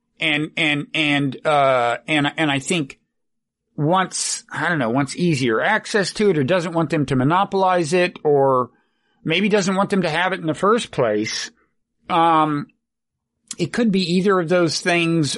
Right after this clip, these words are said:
or, or both. Um, I, I mean, a thought I had, I, I think you're right. Yeah, it'll, it'll, um, it, it makes Chinese companies less attractive to invest in.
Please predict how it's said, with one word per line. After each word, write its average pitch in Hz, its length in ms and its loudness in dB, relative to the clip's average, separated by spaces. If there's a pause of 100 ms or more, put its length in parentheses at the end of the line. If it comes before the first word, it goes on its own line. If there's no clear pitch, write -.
or, 139 540 2 (840)
or 170 120 2
both. 156 640 2
Um, 165 400 2
I, 196 120 -2
I 208 140 -2
mean, 226 160 4
a 214 60 2
thought 269 280 2
I 254 140 2
had, 180 360 2
I, 226 220 0
I 233 40 2
think 247 160 2
you're 196 100 2
right. 175 320 2
Yeah, 160 280 2
it'll, 175 300 2
it'll, 180 360 4
um, 143 480 0 (520)
it, 156 160 0 (100)
it 160 120 -2
makes 165 560 -2 (100)
Chinese 170 400 -2
companies 160 480 -2
less 160 420 0
attractive 156 800 -2 (640)
to 208 120 0
invest 233 460 0
in. 165 440 0